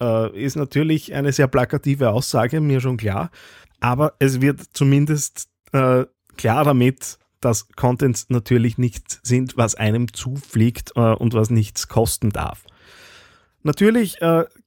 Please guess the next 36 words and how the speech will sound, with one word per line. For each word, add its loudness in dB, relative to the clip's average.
geht 0
dann 0
das 0
Thema -2
Customer 0
Journey 2
irgendwann -2
auch -6
los 2
in 0
diesem 0
Interview 0
und -4
klar, -2
diese -2
Inhalte, 0
die -2
man -2
da 0
erstellt, -2
müssen 0
halt 0
auf -4
den 0
verschiedenen 0
Wegen 2
der 0
Customer, 0
äh, 2
verschiedenen 0
Stationen -2
der -8
Customer -4
Journey -2
natürlich -2
funktionieren 0